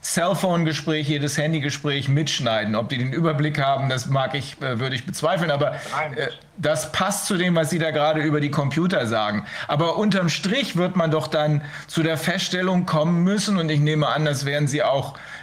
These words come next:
Speaker 1: ähm, weil Sie ja im offiziellen Auftrag unterwegs war, Ihren, äh, Ihren Auftraggebern gesagt haben, dass hier offenbar private Interessen und, tja, hoheitliche Interessen kaum noch trennbar miteinander verflochten sind. Oder wie sehen Sie das?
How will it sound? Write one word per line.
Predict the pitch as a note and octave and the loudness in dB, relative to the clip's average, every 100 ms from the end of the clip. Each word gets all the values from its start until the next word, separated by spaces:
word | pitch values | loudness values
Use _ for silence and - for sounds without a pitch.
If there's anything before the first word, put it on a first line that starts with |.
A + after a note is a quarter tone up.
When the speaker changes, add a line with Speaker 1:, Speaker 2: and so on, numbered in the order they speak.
| - | -4
Speaker 1:
ähm, | C#3+ C3+ C3 B2+ A#2 | -2 0 0 -2 -4
weil | B2 C3+ | -4 -4
Sie | B2+ C#3+ | -2 -2
ja | C#3 | 0
im | C#3 | 0
offiziellen | A#2+ C#3+ B2 C#3 B2 A#2 | 0 0 -2 -2 -2 2
Auftrag | C3 D3+ C#3 | 0 2 -2
unterwegs | B2+ B2+ B2+ C3+ G#3+ - | 0 -2 -2 -2 -2 -2
war, | C#3 B2 | 0 0
Ihren, | A#2+ C3 B2+ A2 | 0 -2 -4 -6
äh, | - C3 B2 | -6 -4 -2
Ihren | B2+ C3 | -2 0
Auftraggebern | B2 F#3 F3 C#3 - C3+ A#2+ A#2 | 0 0 0 -2 -2 -2 0 0
gesagt | A2+ A2 A#2 C3 | 0 0 -2 -2
haben, | E3+ D#3 D#3 | 0 2 0
dass | - D3 D3 | 0 0 -2
hier | - F3 E3 D#3+ - - | -2 0 2 0 -4 -6
offenbar | - D#3+ F3 D#3 D3 D3 D3 | -2 0 2 2 2 0 0
private | D#3 C#3+ C3+ D#3 G3+ F#3+ | 0 0 2 0 0 0
Interessen | D3 C#3+ - C3+ C#3 - G#3+ C4+ - - - - - | 0 0 0 -2 -2 0 -2 -2 -10 -16 -16 -16 -4
und, | F3+ F3 E3+ D#3+ - - - - - _ - - - - - - - | 0 2 4 2 0 -6 -10 -20 -20 _ -20 -20 -20 -20 -20 -14 -6
tja, | - D3 C3+ A#2 G#2+ - - | -2 0 0 0 -2 -6 -2
hoheitliche | A3+ G3 D#3 C#3+ D3 C#3+ | 2 2 2 2 0 0
Interessen | D3 D3 - D#3+ D#3 F3 D#3+ D3 | 0 0 0 -2 0 0 0 0
kaum | - G3 A#3 | 0 2 4
noch | G3+ E3 | 2 2
trennbar | - F3 G3 F#3+ | -2 0 4 4
miteinander | E3 E3+ F3+ D#3 F3 D#3+ D3+ D3 | 2 2 0 2 2 2 2 0
verflochten | - C#3+ C#3+ G#3+ - - D#3+ | -2 -2 0 -2 -2 0 0
sind. | A2+ A#2 | 0 -2
Oder | B2+ D3 D3 | 0 0 2
wie | C#3+ C#3+ | 0 0
sehen | A#2 C#3 B2+ | 0 0 0
Sie | A2+ B2 | 0 0
das? | A2 F#2+ - | 0 -2 -4